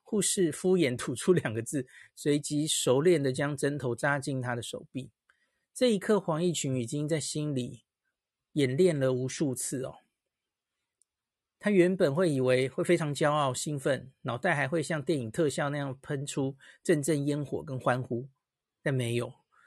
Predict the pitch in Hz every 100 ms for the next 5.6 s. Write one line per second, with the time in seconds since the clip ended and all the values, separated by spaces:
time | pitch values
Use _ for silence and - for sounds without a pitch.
0 | _ _ - 156 156 131 139 - 175 139
1 | 135 139 135 135 135 - 160 165 147 139
2 | 120 151 - 131 131 180 233 175 170 185
3 | 175 190 190 175 123 156 175 156 143 151
4 | 156 156 135 127 127 151 139 120 151 123
5 | - - 120 - -